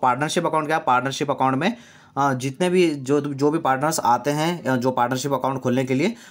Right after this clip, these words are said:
वो सबकी सिग्नेचर रही तक बैंक अपने कस्टमर को पैसे नहीं देता और, अ, सबका हिस्सेदारी इक्वल रहती है।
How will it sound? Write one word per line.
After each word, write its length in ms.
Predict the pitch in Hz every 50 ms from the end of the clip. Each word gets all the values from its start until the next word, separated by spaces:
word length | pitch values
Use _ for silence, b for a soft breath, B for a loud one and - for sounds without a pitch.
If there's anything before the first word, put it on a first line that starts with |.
| B B
वो 80 | 151 160
सबकी 320 | 165 - 151 139 - 170
सिग्नेचर 420 | 165 - 135 135 139 139 135 151 135
रही 140 | 139 135 131
तक 120 | 131 156
बैंक 320 | 143 127 123 123 131 127
अपने 220 | 127 123 - 135 127
कस्टमर 360 | - 120 113 - 123 117 120
को 100 | 113 -
पैसे 280 | 101 - 117 120 - 151
नहीं 180 | 147 147 147
देता 340 | 143 147 143 143 175 220 240 B B B B B B B
और, 180 | 147 156 175
अ, 580 | 208 - - - _ _ _ - 143 143 143 139
सबका 340 | 139 - 170 - - - 185
हिस्सेदारी 480 | 185 165 - - 160 147 143 143 175
इक्वल 300 | 185 - 151 139 151 147
रहती 240 | 135 127 120 - 120
है। 80 | 123